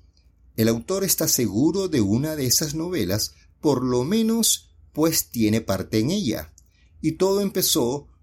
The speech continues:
no muy lejos de donde el dependiente le compró al médico la vieja tetera.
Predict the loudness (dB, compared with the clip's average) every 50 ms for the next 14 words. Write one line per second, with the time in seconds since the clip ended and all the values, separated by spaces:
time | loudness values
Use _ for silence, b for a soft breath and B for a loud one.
0 | -6 -2 0 2 2 4 2 2 2 0 0 0 -2 -2 -2 -2 0 0 0 -2
1 | -4 -4 -4 -4 -4 -4 -6 -6 -6 -4 -4 -4 -4 -2 0 0 0 0 0 -4
2 | -6 -6 B B B B B B -4 -4 -2 -2 -2 -2 -2 -2 -2 0 0 2
3 | 2 2 2 2 0 -2 -2 0 0 0 2 0 -2 -4 -4 -4 -2 0 0 -2
4 | -2 -4 -6 -8 -6 -4 -2 -2 -2 -2 -2 -4 -4 -2 -4 -4 -4 -2 -4 -4
5 | -4 -8 -12 -18 -20